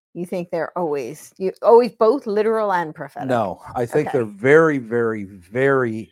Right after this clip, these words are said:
Speaker 2: very rarely literal.
Speaker 1: Yeah, I, I would agree with that. <laughs>
Speaker 2: Very rarely literal. And people take a very base level approach that's almost completely literal.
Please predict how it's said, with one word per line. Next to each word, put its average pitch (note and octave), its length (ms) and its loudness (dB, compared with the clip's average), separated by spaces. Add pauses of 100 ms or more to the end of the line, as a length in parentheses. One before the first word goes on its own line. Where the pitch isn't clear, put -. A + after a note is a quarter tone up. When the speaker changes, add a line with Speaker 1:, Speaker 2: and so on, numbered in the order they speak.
(140)
Speaker 2:
very G2 520 -8
rarely G2 680 -6
literal. F2 540 -16
Speaker 1:
Yeah, F3 420 -6 (260)
I, F3+ 100 -14
I E3 180 -10
would D#3 120 -8
agree D3 220 -14
with - 100 -20
that. - 240 -14
<laughs> C4 160 0
Speaker 2:
Very B2+ 300 0
rarely F#2+ 480 -8 (100)
literal. G2 340 -18
And A2 160 -12
people D3 260 -12
take A#2 260 -10
a G#2+ 60 -8
very A#2 260 -6 (120)
base C3+ 440 -8
level G#2 440 -6 (920)
approach C3 680 2
that's - 380 -2
almost C#3+ 400 -2
completely B2+ 580 -8
literal. A2 560 -4